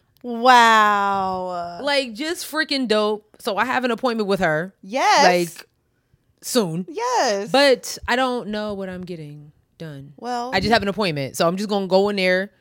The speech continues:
Speaker 2: vibes. So shout outs to Candy. I appreciate you. I love you. And yeah, 'cause
Speaker 1: That's super dope.
Speaker 2: you
Speaker 1: Shout
Speaker 2: see
Speaker 1: out to
Speaker 2: this?
Speaker 1: Candy.
Speaker 2: This is not
Speaker 1: She had sent us that stuff. I just,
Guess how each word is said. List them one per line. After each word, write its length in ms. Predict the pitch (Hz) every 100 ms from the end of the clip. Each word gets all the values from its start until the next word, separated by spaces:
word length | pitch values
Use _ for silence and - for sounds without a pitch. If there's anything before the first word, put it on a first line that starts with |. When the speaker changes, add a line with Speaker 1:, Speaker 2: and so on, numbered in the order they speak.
| _ - - _ -
Speaker 2:
vibes. 540 | 165 165 147 131 - - _ _ _
So 180 | - 202
shout 200 | 226 240
outs 140 | 262
to 60 | 262
Candy. 560 | - 240 240 240 233 -
I 120 | 185
appreciate 580 | - 247 233 226 220 -
you. 300 | 220 214 208
I 60 | 180
love 260 | 185 190
you. 400 | 185 190 190 190 190 _ _ _ _ _ _ -
And 540 | 175 175 170 165 160 151 _
yeah, 320 | - 180 160 143
'cause 460 | 160 143 - - - _ _ _ _ _ _ _ _ -
Speaker 1:
That's 180 | 320 -
super 240 | 311 247
dope. 380 | 196 175 165 - _ 139 -
Speaker 2:
you 100 | 160
Speaker 1:
Shout 80 | 453
Speaker 2:
see 60 |
Speaker 1:
out 40 | -
to 60 |
Speaker 2:
this? 120 | 175 170
Speaker 1:
Candy. 440 | 285 208 170 143 -
Speaker 2:
This 160 | -
is 100 | 160
not 360 | 151 139 131 - _ _ _ _
Speaker 1:
She 300 | - - 302
had 160 | 392 311
sent 220 | 320 269
us 160 | 233 226
that 200 | 214 202
stuff. 280 | - 240
I 100 | 233
just, 320 | 247 269 262